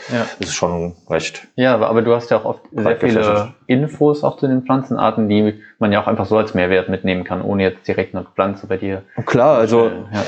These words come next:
Speaker 1: Wie sehen deine weiteren Pläne aus, sofern sie, sie, du sie teilen möchtest?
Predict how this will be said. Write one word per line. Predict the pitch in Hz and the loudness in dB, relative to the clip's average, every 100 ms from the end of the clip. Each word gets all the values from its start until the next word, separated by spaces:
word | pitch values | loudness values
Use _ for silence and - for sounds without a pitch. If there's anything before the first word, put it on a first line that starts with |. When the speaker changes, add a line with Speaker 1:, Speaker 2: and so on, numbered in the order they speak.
| - - _ _ - - - - - 113 107 | -8 -16 _ _ -14 -10 -10 -10 -6 -4 2
Speaker 1:
Wie | 139 160 180 170 156 151 139 131 110 | 2 4 4 2 2 2 2 0 2
sehen | 117 131 131 127 117 | 2 4 4 2 2
deine | 107 104 98 | 2 2 0
weiteren | 101 117 - 104 | 0 -2 -6 -8
Pläne | - 110 131 | -4 -2 -2
aus, | 104 92 92 - - - | -2 -2 -4 -8 -16 -10
sofern | 104 98 - - 104 101 | -8 -8 -10 -6 -2 -2
sie, | 104 101 | -2 -2
sie, | 101 101 101 98 104 | 0 0 0 -2 0
du | 101 | 0
sie | 98 98 95 | 0 -2 -2
teilen | 110 104 | -4 -2
möchtest? | 90 - 87 - - | -4 -8 -12 -12 -20